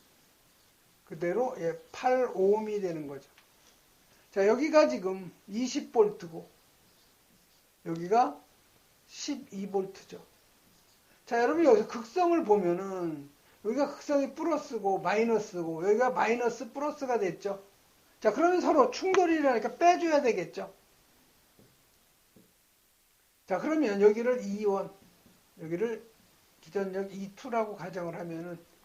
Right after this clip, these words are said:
이 원, 극성이 서로 요거 반대니까 마이너스니까 이 원 마이너스 이 투가 되겠죠. 요게 기전력의 총합이 되고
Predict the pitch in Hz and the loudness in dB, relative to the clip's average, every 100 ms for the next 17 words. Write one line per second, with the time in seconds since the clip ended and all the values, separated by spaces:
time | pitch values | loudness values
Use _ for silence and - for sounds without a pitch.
0 | _ _ _ _ _ 202 208 247 262 262 | _ _ _ _ _ -12 -8 -2 2 4
1 | 220 185 - _ _ _ _ - 220 - | 4 2 -10 _ _ _ _ -18 -14 2
2 | 349 339 285 277 233 220 202 254 262 269 | 4 6 4 4 2 0 -4 -2 2 2
3 | 262 220 - 254 294 285 233 175 160 214 | 2 4 4 6 4 4 0 -4 -2 -2
4 | 202 - _ - 214 247 262 247 202 190 | -2 -8 _ -12 -4 8 8 8 0 0
5 | 180 170 226 196 226 - - 269 262 202 | -6 -8 -12 -12 -12 -14 -10 0 0 0
6 | 170 147 - 185 _ _ _ _ _ _ | -4 -8 -12 -16 _ _ _ _ _ _
7 | - 220 262 - 220 262 277 254 208 220 | -8 -2 -2 -4 -2 2 2 2 0 -2
8 | - - 262 226 247 233 185 165 170 | -4 -6 -6 -4 -8 -6 -6 -6 -10